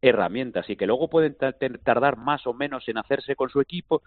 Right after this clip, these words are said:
Pero el año pasado me parece que rindió por encima de lo esperado, muy por encima de lo esperado y de lo exigible.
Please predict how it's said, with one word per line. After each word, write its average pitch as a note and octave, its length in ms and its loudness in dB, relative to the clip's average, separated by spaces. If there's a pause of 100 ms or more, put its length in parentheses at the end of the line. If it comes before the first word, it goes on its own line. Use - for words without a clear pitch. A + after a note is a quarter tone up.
(580)
Pero D#2+ 160 0
el D2 60 -2
año D#2 180 -4
pasado F#2+ 300 2
me A#2+ 80 2
parece G2+ 240 2
que A#2 100 -4
rindió F2 240 -2
por C3+ 160 2
encima B2 400 2
de D#3 100 6
lo A2+ 60 4
esperado, F#2 340 4
muy A#2+ 300 4
por A2+ 160 6
encima G#2 300 4
de G2 80 8
lo G2 60 4
esperado G2 280 2
y D#3 80 2
de C#3+ 100 2
lo G2+ 80 4
exigible. E2 560 -6